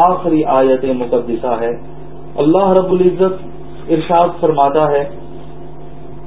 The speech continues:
"کَأَن لَّمْ يَغْنَوْا فِيهَا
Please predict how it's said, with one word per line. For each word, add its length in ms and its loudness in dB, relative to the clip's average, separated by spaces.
"کَأَن 440 0
لَّمْ 380 0
يَغْنَوْا 920 0
فِيهَا 540 0